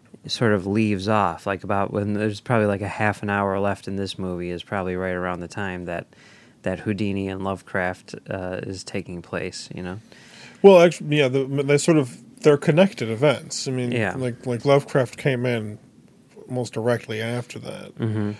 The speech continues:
Speaker 2: And it's part of that weird history because Houdini's priorities changed.
Speaker 1: Yeah.
Speaker 2: And, uh, and that's kinda cool. There's actually a little bit of overlap, but I mean, you know, you
Speaker 1: Yeah.
Speaker 2: can't, you can't get everything in there.
Speaker 1: Yeah.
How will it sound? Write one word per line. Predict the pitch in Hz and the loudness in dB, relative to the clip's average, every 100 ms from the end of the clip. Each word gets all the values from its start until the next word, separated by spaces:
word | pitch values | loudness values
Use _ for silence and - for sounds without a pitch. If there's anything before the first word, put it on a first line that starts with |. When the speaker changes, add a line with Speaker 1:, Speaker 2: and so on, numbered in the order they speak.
| - - - | -14 -16 -8
Speaker 2:
And | 120 | -6
it's | 113 - - - 170 151 139 | -6 -10 -14 -18 -16 -16 -6
part | 131 120 | -2 -2
of | 113 | -2
that | 113 | -6
weird | 113 113 110 113 127 - _ - _ _ _ | -4 -4 -4 -8 -14 -18 _ -20 _ _ _
history | 147 147 - 120 104 | 4 4 4 -6 -4
because | 110 - 101 - - _ _ _ - _ _ - - | -6 -8 -8 -8 -10 _ _ _ -20 _ _ -20 -10
Houdini's | 120 110 110 107 107 | -8 -4 -4 -4 -6
priorities | - 101 113 127 135 135 | -6 -2 0 2 2 0
changed. | - 151 156 156 151 151 - - - | 0 2 2 0 -2 -6 -14 -20 -12
Speaker 1:
Yeah. | - 98 87 95 - - | -6 -4 -4 -10 -20 -14
Speaker 2:
And, | 127 117 113 117 | -10 -8 -8 -6
uh, | 113 113 110 110 | -4 -4 -6 -6
and | 120 120 | -4 0
that's | 196 - | 0 0
kinda | - 320 311 | -4 -2 -2
cool. | 311 320 277 190 - | 0 2 2 0 4
There's | 196 | 6
actually | 269 285 | 6 6
a | 214 | 6
little | 202 | 6
bit | 180 | 4
of | 165 | 2
overlap, | 165 139 110 104 95 | 2 2 0 -4 -8
but | 110 | -12
I | 104 | -12
mean, | 104 110 | -12 -10
you | 135 | -10
know, | 110 - _ _ - | -10 -16 _ _ -10
you | - | -4
Speaker 1:
Yeah. | 95 | 0
Speaker 2:
can't, | 143 | 2
you | 151 151 | 2 6
can't | 165 131 | 6 6
get | 120 | 4
everything | 120 110 95 101 | 2 0 -6 -8
in | 98 | -10
there. | 104 110 _ _ - | -12 -16 _ _ -14
Speaker 1:
Yeah. | 107 85 | -10 -10